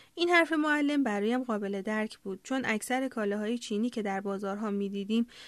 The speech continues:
جنس‌های بنجل و بیکیفیت داشتند. افسانه‌های ترسناک محلی که در هیسان به گوش می‌رسید،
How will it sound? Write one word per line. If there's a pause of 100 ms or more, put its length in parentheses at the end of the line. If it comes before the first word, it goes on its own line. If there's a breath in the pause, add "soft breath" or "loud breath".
(120)
جنس‌های
بنجل
و
بیکیفیت
داشتند. (840 soft breath)
افسانه‌های
ترسناک
محلی
که
در
هیسان
به
گوش
می‌رسید،